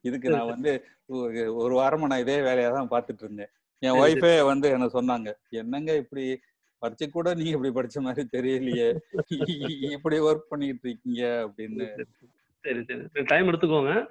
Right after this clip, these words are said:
Speaker 1: ஓகே.
Speaker 2: ஆ, ஒண்ணும் பிரச்சனை இல்ல. ஆ,
Speaker 1: நான் நிறைய வச்சிருக்கேன் சார், இன்ட்ரெஸ்டிங் எல்லாம் இருக்கு. அதாவது, அ, அமெரிக்கான்னு எடுத்துக்கிட்டீங்கன்னாலே த-, நிறைய போட்டோஸ் இருக்கு. China is one another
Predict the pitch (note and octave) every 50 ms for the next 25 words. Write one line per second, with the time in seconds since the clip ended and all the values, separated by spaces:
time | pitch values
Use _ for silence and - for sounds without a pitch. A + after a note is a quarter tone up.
0 | - _ _ _ _ _ _ - B2 - - G#2 B2+ A#2+ A#2 A2+ A2+ A2 A2 A2
1 | A2+ A#2 A#2+ A#2+ B2 C3 C#3 - - - G3+ F3+ - - - F3+ - B2+ C3 F3+
2 | - D3+ D3+ D3 - - - - _ - B2 A#2+ B2 A#2 - B2 A#2+ - - -
3 | _ _ _ _ _ - - _ _ _ - C3+ C3 B2+ B2+ B2+ B2 B2 B2 B2
4 | B2 B2 - - - - - C#3 C#3 D3 C#3+ C#3+ D#3 E3+ G3 A3 G3+ F3+ F3 E3
5 | - F#3+ E3+ D3+ D#3 C#3+ C3+ - C3+ B2+ C3+ C#3+ C3+ D#3 D3+ - - C#3 C3+ C3+
6 | C#3 C3+ B2+ A#2 A#2 G#2+ A#2+ A#2 A#2 A2+ A#2 A#2 A#2 A2+ A#2+ B2+ B2+ B2 B2 A#2+
7 | A#2 A2+ A2 A2 A2 G#2+ G#2+ G#2 G#2 G#2+ _ _ _ _ _ _ _ _ _ _
8 | _ _ _ - - A#1+ A#1 A#1 A#1+ B1 C2 C2 C2 C2 A#2+ B2 C3+ D3+ D#3 C#3+
9 | D#3 D3+ D3 C#3+ C#3 C3 A#2 B2 B2+ B2+ A#2 B2+ B2 A#2+ A#2+ A#2+ A#2+ B2 B2+ A2+
10 | - A2+ A2+ A2 A2 G#2+ G2+ A#2 A#2 A#2+ B2 C3 B2+ G#2 G#2+ G#2+ F#2 - G#2 -
11 | A2+ F#2+ E2+ G#2 G#2+ _ - - B2 C3+ D#3+ F3 F3 E3 D#3 D3 C3+ C3 - -
12 | A#2+ A#2 A2+ A2+ A2 A2 A#2 B2 B2 B2